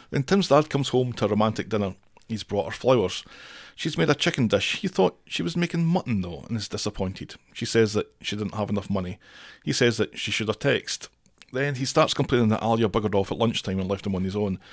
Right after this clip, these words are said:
But then he compliments her on the state of the place. She tells him she won't be going to book club for a while, and he thinks that wise and has brought some non-alcoholic wine home. And later, in the pub, Kathy and Abby and Brian celebrate the exam results,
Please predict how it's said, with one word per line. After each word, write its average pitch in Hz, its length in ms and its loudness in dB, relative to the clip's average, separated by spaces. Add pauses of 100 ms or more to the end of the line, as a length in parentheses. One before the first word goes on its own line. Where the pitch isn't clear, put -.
(240)
But - 80 -4
then 147 140 4
he 143 60 -2
compliments 135 500 0
her 110 80 2
on 107 100 0
the 101 80 0
state 95 200 -4
of - 60 -8
the 95 60 -14
place. - 360 -10 (200)
She - 180 -8
tells 123 300 2
him 117 200 2
she - 160 -4
won't 139 200 0
be 139 80 -4
going 127 180 2
to 117 60 -10
book 110 160 -4
club - 200 -4
for 107 120 -4
a 98 60 2
while, 101 300 2 (260)
and 156 80 -2
he 147 60 0
thinks 120 260 0
that 117 140 0
wise 101 500 -2
and - 120 -4
has 107 140 -2
brought - 220 -4
some 107 220 -2 (160)
non-alcoholic 110 720 -4
wine 117 200 0
home. 82 220 -10 (480)
And 113 120 -8
later, 131 320 0
in 147 100 0
the 135 60 0
pub, - 260 0 (400)
Kathy 143 280 0
and 117 80 2
Abby 107 360 0 (100)
and 101 160 -4
Brian 95 300 -2
celebrate 131 480 0
the 117 40 -2
exam 104 280 -4
results, - 420 -6